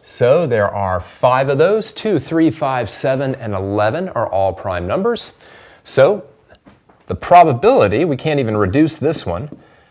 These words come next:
the probability that I will land on a prime number is five twelfths. That also is the fraction of the number of times, the fraction of the number of times that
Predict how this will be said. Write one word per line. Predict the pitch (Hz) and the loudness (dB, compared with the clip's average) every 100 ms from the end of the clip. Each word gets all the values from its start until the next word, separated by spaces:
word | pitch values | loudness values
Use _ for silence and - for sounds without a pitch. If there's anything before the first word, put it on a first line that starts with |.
| _ | _
the | 120 | -4
probability | - 170 160 123 147 240 113 98 101 - _ _ - | 2 4 4 4 2 4 4 2 0 -4 _ _ -8
that | 110 117 | 2 4
I | 110 117 | 4 4
will | 110 104 101 - | 4 4 2 -2
land | 107 113 107 104 | -2 0 0 -2
on | 101 | -4
a | |
prime | 92 110 101 92 | -4 -2 -2 -2
number | 90 95 151 - | -4 -4 -6 -6
is | - | -8
five | - 87 85 | -2 -2 -2
twelfths. | - 104 190 - - _ _ - | -2 -2 -2 -8 -12 _ _ -8
That | 98 - | -6 0
also | 113 139 135 139 147 | 4 4 2 -2 -2
is | 135 110 - | 0 -2 -4
the | 98 92 | -8 -8
fraction | - - 147 185 190 - 101 117 165 - - - | -12 -4 -2 -2 -4 -8 -8 -8 -12 -20 -20 -18
of | - 113 | -6 -4
the | 104 | -2
number | 104 127 147 156 | 0 0 0 0
of | 127 | -2
times, | - 110 98 87 151 196 - - | -6 -2 -2 -2 -4 -6 -8 -10
the | - | -16
fraction | - - 156 147 - 151 | -16 -8 -4 -4 -2 -2
of | 123 | -2
the | |
number | 123 117 139 | -2 0 0
of | 135 | 0
times | - 104 104 156 - - - - - | 0 0 0 -6 -12 -20 -20 -14 0
that | 107 98 | 4 4